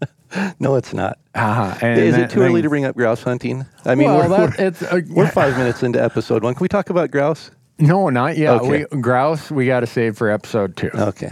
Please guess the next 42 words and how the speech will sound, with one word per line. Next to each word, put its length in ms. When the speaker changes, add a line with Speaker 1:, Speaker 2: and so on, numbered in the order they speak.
Speaker 2:
All 60
Speaker 1:
I 60
Speaker 2:
right. 60
Speaker 1:
just, 120
I 80
cou-, 160
I 160
almost 240
couldn't 220
hold 240
back 180
when 80
we 40
were 40
talking 240
Speaker 2:
I 60
Speaker 1:
about 160
rabbit 400
holes. 500
Speaker 2:
I 200
know. 200
Well, 380
I've 220
shoot 200
rabbits, 460
too. 260
Speaker 1:
Yeah, 240
not 60
like 100
Speaker 2:
Rabbits 340
Speaker 1:
you 60
Speaker 2:
and 60
Speaker 1:
shoot 60
Speaker 2:
grouse 400
Speaker 1:
grouse. 300
Speaker 2:
are, 80
are 40
borderline, 1160
and 160
they're 500
almost 540
equivalent 800